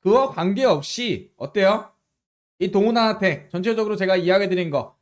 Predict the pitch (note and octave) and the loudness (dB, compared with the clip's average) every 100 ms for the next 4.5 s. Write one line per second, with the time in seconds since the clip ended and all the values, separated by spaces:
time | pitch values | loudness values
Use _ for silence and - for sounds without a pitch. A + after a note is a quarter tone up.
0 | _ - A#3 C4 C4 C4 A#3 A3 A3+ A#3+ | _ -8 -6 -6 -6 -6 -4 -2 0 -2
1 | A#3+ - D#3 F#3+ G#3+ B3 A#3+ A3+ - G#3 | -2 -6 -4 -2 0 2 2 0 -4 0
2 | G3 F3 D#3+ G#3 B3 B3+ B3 _ _ - | 2 2 0 2 4 2 0 _ _ -6
3 | D#3+ F#3+ G#3 G3+ A3+ A#3 D3+ D#3+ A3 B3+ | -6 -4 -4 0 0 0 -4 -6 -4 -4
4 | A#3 G#3+ - D#3 | -4 -4 -4 -4